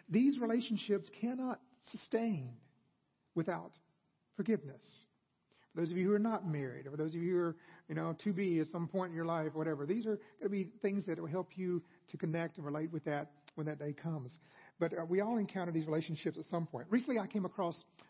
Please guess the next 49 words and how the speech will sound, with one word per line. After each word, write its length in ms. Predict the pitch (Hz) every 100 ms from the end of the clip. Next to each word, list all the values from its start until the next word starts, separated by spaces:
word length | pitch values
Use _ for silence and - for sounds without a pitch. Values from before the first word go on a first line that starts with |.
| -
some 160 | 202
wisdom, 480 | 175 196 175 277 311
um, 320 | 175 165 160 160 - - -
uh, 160 | 160 156
some 140 | -
recommendations 880 | 185 196 170 170 175 196 - 254 254
from, 340 | - 170 165 160 - - -
uh, 160 | 160 -
how 360 | - 196 202 196
you 180 | 180
can 180 | - 165
stay 320 | 147 196 214
in 140 | 220 208
marriage 400 | 196 202 202 185
over 120 | 175
a 40 |
long 200 | 175 196
period 200 | 185 190
of 80 | 185
time 500 | 190 175 185 190 190
and 180 | 180 151
not 220 | 160 -
fall 300 | - 185 180
into 160 | 175 147
the 80 | 143
pitfalls 640 | - 254 - 175 175 175
that 120 | 160 160
some 160 | 175
people 180 | 175 170
fall 260 | 160 165 170
into 140 | 165
in 80 | 156
marriage. 340 | 165 170 170
Uh, 80 | 165 160 -
this 100 | 208
actually 280 | - 214 175
came 200 | 208 190
from 120 | 165
a 60 | 147
woman 360 | 156 190 208 - - - -
in 80 | 156
her 100 | 143
seventies 580 | - 170 180 190 190
who's 100 | 170
been 160 | 147 165
married 220 | 160 165
over 160 | 165 160
fifty 260 | 175 165
years. 420 | 147 147 160 202